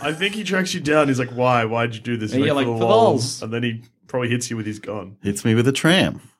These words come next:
Speaker 1: Hits you with a tram. <laughs>
Speaker 2: Throws you in front of a tram. There you go.
Speaker 1: Because it's in Australia, 'cause that's what you wanted.
Speaker 2: Were you
Speaker 3: Yes,
Speaker 2: Tarzan
Speaker 3: please.
Speaker 2: in this film?
Speaker 1: No, he was Julian Assange.
Speaker 2: Ah.
Speaker 1: But a mean one. <laughs>
Speaker 2: But a mean one who's g-, gonna get hit by a tram.
Speaker 1: Yeah.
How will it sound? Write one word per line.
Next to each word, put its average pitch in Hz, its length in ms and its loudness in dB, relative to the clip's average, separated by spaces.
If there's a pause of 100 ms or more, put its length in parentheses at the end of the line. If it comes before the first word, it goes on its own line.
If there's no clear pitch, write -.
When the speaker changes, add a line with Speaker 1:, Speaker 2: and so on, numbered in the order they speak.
Speaker 1:
Hits - 360 -8
you - 80 6
with - 180 2
a - 20 -10
tram. - 360 -14
<laughs> - 60 -20
Speaker 2:
Throws 135 280 0
you 160 80 4
in 151 40 2
front 165 180 4
of 170 60 0
a - 20 -8
tram. 170 380 2 (220)
There 131 120 2
you 143 80 0
go. 165 200 0
Speaker 1:
Because 120 320 -4
it's 120 80 -2
in 123 80 0
Australia, 120 440 0
'cause 107 120 -8
that's 107 160 -4
what 113 100 -8
you 120 80 -4
wanted. 95 260 -10 (120)
Speaker 2:
Were 127 80 -6
you 160 60 0
Speaker 3:
Yes, - 160 0
Speaker 2:
Tarzan 170 360 0
Speaker 3:
please. 220 140 -4
Speaker 2:
in 196 140 -2
this 202 220 -2
film? - 340 -2
Speaker 1:
No, 151 180 0
he 139 80 6
was 147 140 0
Julian 165 380 -2
Assange. 143 640 -6
Speaker 2:
Ah. 107 360 -4 (760)
Speaker 1:
But - 100 0
a 131 40 -2
mean 127 340 0
one. 90 240 -10
<laughs> - 720 0
Speaker 2:
But 240 120 4
a 233 40 -4
mean 254 220 2
one 240 180 4
who's 202 320 2 (500)
g-, 180 180 -12
gonna 196 200 0
get 180 140 -2
hit 180 120 -4
by 156 140 -4
a 139 40 -6
tram. 139 460 -12
Speaker 1:
Yeah. 127 200 -4